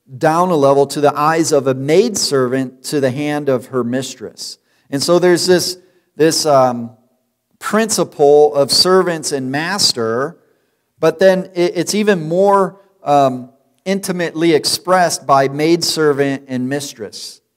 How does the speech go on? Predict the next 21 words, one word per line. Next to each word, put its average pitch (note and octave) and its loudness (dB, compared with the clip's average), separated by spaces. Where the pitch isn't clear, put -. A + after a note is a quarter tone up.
That, C#3+ 0
that D3 0
this D#3+ -4
concept E3 -2
of C3 0
servant E3 -2
and C3 -8
master C3 -6
i-, C3+ -4
is C#3 -2
not E3 -4
just F3 -4
expressed - -2
corporately, B2 0
but C3 0
individually D3+ -2
and C3+ -8
intimately. C#3+ -8
In, D#3+ -4
in E3 -2
that D#3 -2